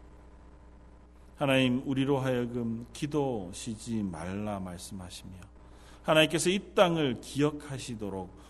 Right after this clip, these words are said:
우리가 기도의 자리에서 하나님께 간구하라 명령하신 하나님,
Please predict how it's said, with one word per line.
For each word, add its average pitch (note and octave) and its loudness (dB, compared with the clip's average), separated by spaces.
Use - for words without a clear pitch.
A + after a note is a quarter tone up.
우리가 A#2+ 2
기도의 D#3 2
자리에서 D3 4
하나님께 A#2+ -2
간구하라 C3 -4
명령하신 G#2 -4
하나님, F2+ -10